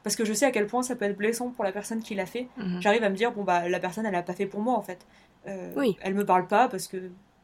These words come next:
Speaker 1: bah, en même temps, tu peux pas parler à sept milliards d'humains, enfin. »
Speaker 2: Ouais, c'est ça.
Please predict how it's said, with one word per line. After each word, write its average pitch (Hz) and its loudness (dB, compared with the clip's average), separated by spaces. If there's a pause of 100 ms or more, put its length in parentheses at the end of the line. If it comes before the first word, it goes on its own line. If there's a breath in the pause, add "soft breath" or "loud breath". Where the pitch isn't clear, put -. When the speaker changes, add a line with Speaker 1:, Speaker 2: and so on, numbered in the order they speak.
Speaker 1:
bah, - -8 (120)
en 180 -6
même 180 -8
temps, 220 -4
tu 226 -14
peux 190 -10
pas 190 0
parler 190 -2
à 175 -8 (180)
sept 196 -6
milliards 190 0
d'humains, 196 -2
enfin. » 175 -12 (100)
Speaker 2:
Ouais, 240 2
c'est 202 -4
ça. 202 -4